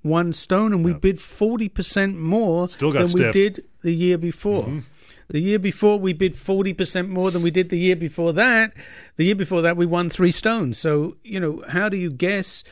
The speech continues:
Speaker 1: what to bid on a stone? I mean, when V S stones come up,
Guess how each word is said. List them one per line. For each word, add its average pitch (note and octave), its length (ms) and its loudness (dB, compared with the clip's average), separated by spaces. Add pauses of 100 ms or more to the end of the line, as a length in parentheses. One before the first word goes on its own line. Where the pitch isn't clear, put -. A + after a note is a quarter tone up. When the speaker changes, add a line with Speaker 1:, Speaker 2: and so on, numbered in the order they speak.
(260)
Speaker 1:
what F#3 440 -4
to D#3 100 -2
bid D#3 240 0
on D#3+ 160 0
a D#3 40 -4
stone? G3 460 -4
I B2 80 -4
mean, C3+ 380 -4 (200)
when D3 320 0
V G3+ 240 2
S G3 120 0
stones E3+ 420 -2
come F3 240 -2
up, E3+ 260 0